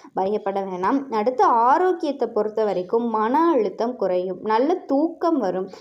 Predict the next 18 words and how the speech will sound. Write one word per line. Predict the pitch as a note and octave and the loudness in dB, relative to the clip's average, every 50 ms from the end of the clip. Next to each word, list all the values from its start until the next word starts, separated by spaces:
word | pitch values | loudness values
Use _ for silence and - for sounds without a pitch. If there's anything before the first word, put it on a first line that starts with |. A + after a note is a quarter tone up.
| - - _ _ - | -20 -20 _ _ 4
தாயோடைய | C4+ C4+ C#4 D#4+ F#4 G4 G4 F#4 E4 C4+ B3+ B3+ | 6 6 6 6 6 4 4 4 4 4 4 4
உடல் | C4+ C4 B3 G#3 A3 A#3+ B3+ | 4 4 4 4 4 4 4
ஆரோக்கியத்துல | B3+ B3 A#3 G#3+ G#3 G3+ G3+ - F#3 F3+ - G3+ A#3+ B3+ G#3+ G#3 G3+ | 4 4 2 2 0 0 -2 -4 -6 -4 0 0 0 0 0 -2 -2
எப்பவுமே | G3+ - - D4 C#4+ C#4 B3 G#3+ A#3+ B3+ B3 | -2 -4 -2 0 0 2 0 0 -2 -4 -4
கவனம் | - F#3 E3+ F3 F3+ F3+ F#3 F#3 | -4 -6 -6 -6 -8 -8 -10 -6
தேவை. | - F3 F3 E3 F3 - - - | -6 -4 -4 -4 -6 -8 -6 -2
திருமணத்தை | - B3 B3+ D#4 E4 E4+ F4 E4+ E4+ E4+ - C4+ | 0 0 2 2 2 2 4 2 2 2 0 -2
பொறுத்த | B3+ A3+ G#3+ G#3+ G#3+ - A3+ | 0 0 -2 -2 0 -2 -2
வரைக்கும் | G#3 G3+ F#3 E3+ E3+ - C4+ D4 C#4 | -2 0 -2 -2 -2 -2 -2 -2 -2
திருமணம் | - C#4+ D4 E4 F#4 G4+ G4 E4+ D4 D#4+ F4 E4+ | -2 -2 0 2 2 2 2 2 2 2 2 2
ஆகாதவங்களுக்கு | C4 A3 G#3 A#3 C#4 - - F#4 F4+ F4+ F4+ D#4+ C#4 B3 A3+ G#3+ G3+ F#3 F3+ F3+ - C4 | 2 4 4 2 2 0 0 0 0 2 2 0 -2 -2 -2 -2 -2 -4 -4 -2 -2 -2
நல்ல | B3+ A3+ G3+ G3 G#3 B3 C#4+ D#4 D4 | 0 0 -2 -2 -2 0 0 0 -2
வாழ்க்கை | B3 G#3+ G3 F#3+ F#3+ F#3+ - A3 G#3+ G#3 | 0 -2 -2 -4 -4 -6 -6 -6 -6 -4
அமையும். | F#3+ F3+ F#3 F3+ F3 F#3 A3+ D4 E4+ - - - - - - | -6 -6 -6 -8 -4 -2 -2 -2 -2 -2 -6 -14 -20 -20 -18
"சம | - - - C4+ C4+ C#4 D#4+ F#4 F4 | -10 0 2 4 4 4 4 2 2
ஜோடிடா" | C#4 C4+ C4 C4+ D4+ D4+ D4+ D4 C#4+ C#4 C#4 C#4 - - | 4 4 4 4 4 2 0 2 2 2 2 0 -4 -4
அப்படின்னு | F#3+ G3 - - - G3 F#3 F#3 A#3 C#4 | -4 -4 -4 -6 -6 -4 -2 0 0 -2
சொல்றது. | D#4 - - G#3 F#3+ F#3 G3 G3 F#3 F3 F3 E3+ - - | -2 -2 -2 -2 -2 -2 -2 -4 -2 -2 -4 -6 -6 -14